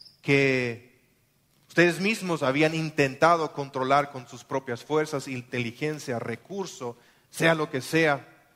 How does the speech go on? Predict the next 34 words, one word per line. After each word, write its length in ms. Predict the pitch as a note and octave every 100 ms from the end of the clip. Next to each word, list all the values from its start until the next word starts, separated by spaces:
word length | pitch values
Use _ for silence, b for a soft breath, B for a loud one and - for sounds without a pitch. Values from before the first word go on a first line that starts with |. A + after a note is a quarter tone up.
| _ _ _ _ _ _ _ _ _
No 80 | C3+
sé 160 | G3
si 300 | A3+ A3+ A3+
tuvieron 460 | G#3 F#3+ F#3 G3+ G3+
a 100 | E3+
alguien 380 | F#3 G3+ G3 F3+
o 120 | E3+
si 200 | D#3+ D#3
tuvieron 400 | - D3 E3+ F3+
algo 340 | D3 E3+ D#3 D3
en 160 | C#3+
mente. 380 | D3 D#3+ D3+ C3
A 100 | C3+
eso 240 | A3+ -
les 180 | G#3 E3+
quiero 280 | - F#3+ F#3+
invitar 420 | F3+ D#3 - E3+
a 120 | E3+
que 200 | - D#3 B B B
reflexionen 760 | D3 E3 - F3 - C#4 C4 G#3
también 720 | F3+ D#3 C3+ D3 C#3 A#2+ - _ _ _ _ _ _
en 120 | F3
sus 260 | F#3 G3+ G#3
necesidades. 1120 | G3+ F#3 - F3 E3 F#3 F#3 C#3+ A#2 - - - _ _ _ _ _ _ _ _ _ _ _ _ _ _ _ _ _ - _ _ _ _ _
Aquellas 480 | - D#3+ G3 G#3+ G#3
que 80 | F#3+
han 180 | F3+ F#3
presentado 800 | F3+ E3+ E3 D3+ F#3+ A3 A#3 A3+
a 80 |
Dios 340 | G#3+ A#3 B3+ -
y 40 | F#3+
aquellas 600 | D#3+ F3 F3+ E3 C#3 -
que 180 | C#3
no. 240 | A2+ G#2